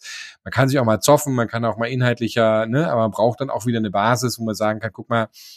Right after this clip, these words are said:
äh, das haben wir doch von Anfang an so vereinbart. Ja, das ist doch unser Wertekonzept.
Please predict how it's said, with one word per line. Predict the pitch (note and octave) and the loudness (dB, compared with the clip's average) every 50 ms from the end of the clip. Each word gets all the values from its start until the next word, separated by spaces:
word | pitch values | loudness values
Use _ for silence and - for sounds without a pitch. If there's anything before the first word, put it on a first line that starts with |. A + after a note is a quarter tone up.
| _ _ _ _ _ _ _ _ _ _ - - - | _ _ _ _ _ _ _ _ _ _ -20 -10 2
äh, | - A#2 A2+ A2 A2 G2+ | 6 6 8 8 6 6
das | A2+ A2+ A2+ - | 4 4 4 6
haben | E3 D3 C3 | 4 6 6
wir | B2 A#2 | 6 6
doch | A2+ - | 4 2
von | A#2 F2+ | 0 -4
Anfang | F#2+ A#2+ A#2 - A#2 A2 | -4 -4 -4 -4 -6 -4
an | G#2+ G#2+ A2 | -4 -4 -2
so | G#2+ A2+ A#2+ | 0 0 0
vereinbart. | A2 - G2+ F#2 A2 A#2+ C3 C3 C#3+ D3+ E3 F#3 F3+ - - - _ _ _ | 0 0 0 0 0 0 2 4 6 6 6 4 2 -4 -12 -14 _ _ _
Ja, | - A2 A2+ A#2+ C3 B2+ | -2 0 2 2 2 0
das | - - A2+ A#2 - | 0 -2 -4 -2 -2
ist | - C#3 B2+ - | -2 -4 -2 0
doch | B2 A2 G#2 | -2 -2 -2
unser | - D3+ B2+ A2 A2 A2 G#2+ A2 G#2+ G2 G2+ | -2 -4 -2 0 0 0 0 2 0 0 2
Wertekonzept. | A2+ A#2+ A#2+ C3 B2 - - A#2+ A2 - B2+ C3 C3 - | 2 0 2 0 -2 -2 -2 -6 -2 0 0 -2 -2 -4